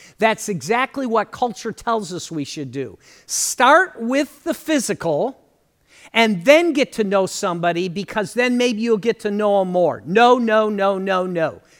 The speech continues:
That is not according to God's plan. Here's another story. I meet with couples often, and we have a process for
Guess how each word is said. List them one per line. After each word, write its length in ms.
That 360
is 380
not 460
according 600
to 140
God's 480
plan. 440
Here's 200
another 260
story. 400
I 140
meet 180
with 220
couples 480
often, 560
and 280
we 220
have 260
a 100
process 800
for 200